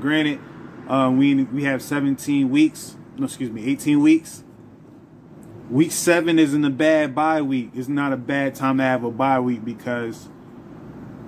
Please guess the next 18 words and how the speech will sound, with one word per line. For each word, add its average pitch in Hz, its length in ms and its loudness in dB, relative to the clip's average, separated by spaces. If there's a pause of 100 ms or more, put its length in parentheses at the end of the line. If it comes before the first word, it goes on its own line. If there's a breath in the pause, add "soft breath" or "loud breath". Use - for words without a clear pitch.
(140)
you 139 140 2
have 139 180 2
a 120 40 -4
good 135 260 2
enough 151 280 2
sample 143 380 0
size 131 400 0
to 120 80 -6
analyze 131 760 2
what's 123 240 -6
been 120 220 -6
going 123 300 -4
on, 143 360 0 (680)
what 131 240 -4
you 131 80 0
need 123 160 0
to 113 80 -8
fix. - 600 0